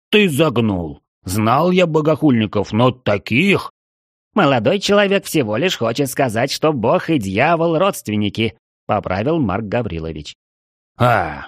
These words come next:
ну, это все знают», согласился депутат.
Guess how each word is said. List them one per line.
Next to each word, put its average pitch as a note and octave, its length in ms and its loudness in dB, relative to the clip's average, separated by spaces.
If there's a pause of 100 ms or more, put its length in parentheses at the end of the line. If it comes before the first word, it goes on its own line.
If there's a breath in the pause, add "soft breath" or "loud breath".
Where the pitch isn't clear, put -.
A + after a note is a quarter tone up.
ну, F#3 440 2
это C3+ 280 0
все - 260 0
знают», A2+ 480 -4 (180)
согласился G2+ 640 -4
депутат. F2 520 -8